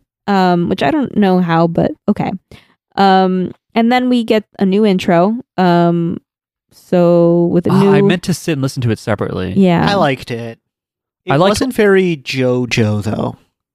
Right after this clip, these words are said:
Speaker 3: You know,
Speaker 2: Mm-hmm.
Speaker 3: it was like, it felt more like generic anime song.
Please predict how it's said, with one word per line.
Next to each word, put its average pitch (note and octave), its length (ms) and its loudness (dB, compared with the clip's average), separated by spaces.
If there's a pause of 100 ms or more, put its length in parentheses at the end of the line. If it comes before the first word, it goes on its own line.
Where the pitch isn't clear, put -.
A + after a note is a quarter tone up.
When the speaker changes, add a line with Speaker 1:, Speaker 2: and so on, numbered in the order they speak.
(220)
Speaker 3:
You C#3 80 -2
know, C#3+ 200 0
Speaker 2:
Mm-hmm. D3 80 -2
Speaker 3:
it D3 40 0
was C#3 140 -2
like, C#3 140 -2
it C#3 100 -8
felt D#3+ 200 -4
more E3 200 -2
like C#3 260 -4
generic A#2 500 -4
anime G#2 540 -4
song. A2 460 -10